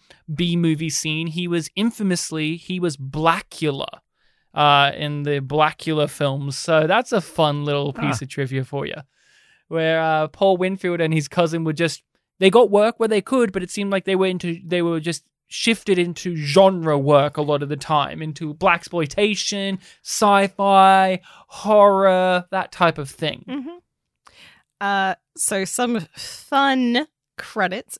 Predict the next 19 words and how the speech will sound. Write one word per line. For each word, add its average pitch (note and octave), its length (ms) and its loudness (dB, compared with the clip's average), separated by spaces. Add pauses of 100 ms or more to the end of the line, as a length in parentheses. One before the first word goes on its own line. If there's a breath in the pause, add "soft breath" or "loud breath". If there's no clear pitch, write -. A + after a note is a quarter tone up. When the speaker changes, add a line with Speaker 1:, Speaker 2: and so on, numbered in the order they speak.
Speaker 3:
So, F#3+ 600 -4 (800)
um, F3+ 440 -2 (360)
his F#3 600 -6
first - 520 -2
credit F#3 600 -2 (540)
was F#3 280 -10
in F3 240 -8
Perry F3 380 -10
Mason D#3+ 720 -8
in D#3+ 220 -12
nineteen D#3 440 -10
sixty-five. - 920 -14
So - 160 -14
he F3+ 120 -12
was F3 160 -10
Speaker 1:
Mm. C#3 60 -6
Speaker 3:
twenty-six, - 1080 -8 (920)
um, G#2 440 -12 (400)
when, D3 480 -12